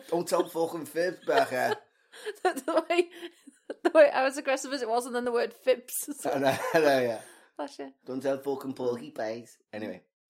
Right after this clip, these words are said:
Speaker 1: I was, uh, lying in bed the other night, about two A M. Genuinely, I hear, hear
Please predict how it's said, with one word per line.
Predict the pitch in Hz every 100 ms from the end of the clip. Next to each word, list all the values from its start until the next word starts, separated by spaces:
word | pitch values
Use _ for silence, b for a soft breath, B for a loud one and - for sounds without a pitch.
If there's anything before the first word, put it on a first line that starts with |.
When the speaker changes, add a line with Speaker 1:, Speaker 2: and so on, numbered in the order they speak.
| _ _ _ _ -
Speaker 1:
I | 143
was, | 160 175 170
uh, | 147 143
lying | 120 131 127
in |
bed | 113 120
the | 147
other | 135
night, | 120 110 - - _ _ _ _ _ _ _ _ -
about | 123 143 139 - _ -
two | 180 175
A | 160
M. | 120 127 _ _ _ _ _ _ _
Genuinely, | - 147 143 120 113 123 - _ _ _ _ _ -
I | 120
hear, | 113 127 127 110 -
hear | - 156 117